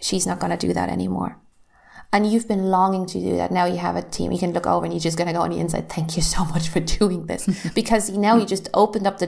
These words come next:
Speaker 1: door where we can all walk through. So sometimes in our life, we have that bravery in ourselves to do it as the lone wolf. And sometimes we need to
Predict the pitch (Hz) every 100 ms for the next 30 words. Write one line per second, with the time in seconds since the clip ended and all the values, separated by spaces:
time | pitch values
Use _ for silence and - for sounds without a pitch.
0 | 175 180 175 170 165 165 175 165 160 160
1 | - - - - - - - - - -
2 | - - 254 277 277 240 208 190 185 185
3 | - 185 180 190 196 202 190 - 180 180
4 | 180 - 185 185 185 185 180 - 180 -
5 | 185 180 - 170 - 175 170 170 170 160
6 | 165 240 - - - - - - - -
7 | - - 254 - 247 240 226 208 190 185
8 | 180 180